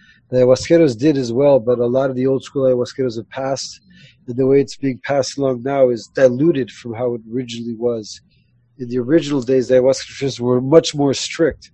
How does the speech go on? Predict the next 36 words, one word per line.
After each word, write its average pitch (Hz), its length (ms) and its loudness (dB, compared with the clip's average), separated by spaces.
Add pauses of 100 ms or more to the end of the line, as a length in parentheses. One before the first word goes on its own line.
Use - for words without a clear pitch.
than 117 140 -14
they 123 100 -2
are 123 160 -2
now. 117 280 -12 (960)
Those 131 140 -2
are 151 60 0
some 170 260 6
of 156 60 -2
the 135 100 -2
differences. 117 680 -6 (840)
Also, 175 260 4
the 180 140 8
Icaros 247 640 8
and 175 240 4
the 147 80 -4
difference 175 400 0
between 165 300 -10
the 135 80 -10
songs, 180 580 -6
too. 190 340 -10 (920)
The, 147 220 -6
uh, 139 520 -4
melodies 202 600 0
or 160 80 0
the 151 180 -4
Icaros 185 260 2
of 156 60 -2
the 165 60 6
Ayahuasca 165 360 4
are, 165 60 0
more, 139 300 -4
are 131 40 -6
kind 160 220 -8
of 139 80 -8
more 156 180 -2
melancholic, 160 960 -4